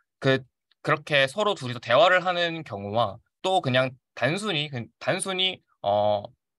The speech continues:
이 에이아이 아바타가 단순히 사람이라고 생각했을 때 이 둘이서의 그 대화만을 통해서 이 대화 안에서 이 에이아이 아바타가 끼어들어가지고, 어,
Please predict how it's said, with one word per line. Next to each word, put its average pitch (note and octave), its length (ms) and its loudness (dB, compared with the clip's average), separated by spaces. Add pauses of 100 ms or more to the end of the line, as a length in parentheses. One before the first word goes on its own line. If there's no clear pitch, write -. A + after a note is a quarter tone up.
(160)
이 D#3+ 140 2
에이아이 F#3+ 400 6
아바타가 C#3 360 2
단순히 A#2+ 280 -4
사람이라고 A#3 480 0
생각했을 F#3 460 -10
때 A#2 260 -10 (680)
이 G#3+ 480 4 (240)
둘이서의 F3 1000 0
그 B2+ 140 -4
대화만을 E3 1200 0
통해서 D3 580 -6 (300)
이 C3 160 -4
대화 B2+ 340 4
안에서 A2 460 -4 (240)
이 A2+ 160 -4
에이아이 B2 220 6
아바타가 B2 640 0 (320)
끼어들어가지고, C3 880 0 (260)
어, F#2+ 280 -4